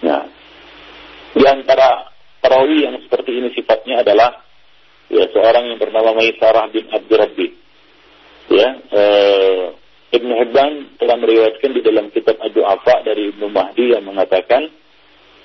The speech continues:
ya, "Aku bertanya kepada Maisarah bin Abdurrabbi ini, 'Min aina ji'ta bi hadzal ahadits?' Dari mana kamu datangkan hadis-hadis seperti ini?"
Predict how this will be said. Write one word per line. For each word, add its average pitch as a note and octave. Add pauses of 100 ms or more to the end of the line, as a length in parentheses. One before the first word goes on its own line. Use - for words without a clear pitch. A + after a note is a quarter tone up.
ya, B2+ (480)
"Aku B2
bertanya C#3+
kepada A2+
Maisarah A2 (400)
bin A#2
Abdurrabbi G2+ (180)
ini, D2 (400)
'Min C3+
aina D#3
ji'ta C#3
bi A#2+
hadzal A#2
ahadits?' G2+
Dari C#3+
mana E3+
kamu C#3+ (240)
datangkan D#3
hadis-hadis C3
seperti B2
ini?" G#2+